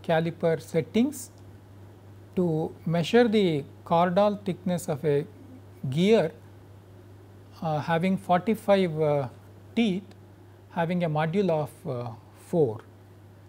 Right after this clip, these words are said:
So, the data that is given is module M is equal to four and the number of, uh, teeth N is equal to forty-five. Uh, we have to calculate,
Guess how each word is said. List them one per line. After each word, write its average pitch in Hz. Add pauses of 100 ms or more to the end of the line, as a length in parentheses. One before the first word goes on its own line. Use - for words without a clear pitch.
(560)
So, 156 (840)
the 156
data 175
that 180
is 160
given 165
is 156
module 156
M 196
is 156
equal 160
to 151 (100)
four 190 (680)
and 143
the 139
number 175
of, -
uh, 135 (480)
teeth 196 (100)
N 175
is 156
equal 147
to 131 (120)
forty-five. 165 (1160)
Uh, 139 (120)
we 156
have 151
to 160
calculate, 175